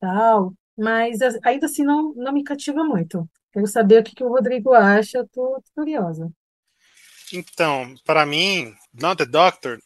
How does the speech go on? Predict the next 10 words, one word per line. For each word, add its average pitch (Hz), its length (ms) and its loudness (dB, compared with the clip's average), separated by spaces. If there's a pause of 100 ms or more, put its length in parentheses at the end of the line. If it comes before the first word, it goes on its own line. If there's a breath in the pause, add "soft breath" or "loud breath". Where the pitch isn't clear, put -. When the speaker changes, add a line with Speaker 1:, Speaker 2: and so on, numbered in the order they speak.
Speaker 2:
é 123 160 -6
a 143 120 -2
faixa 151 500 -4
que - 100 -8
a 151 40 -6
gente 165 200 -6
podia 160 220 -8
tirar 160 300 -2
do 196 100 -10
disco. 135 400 -8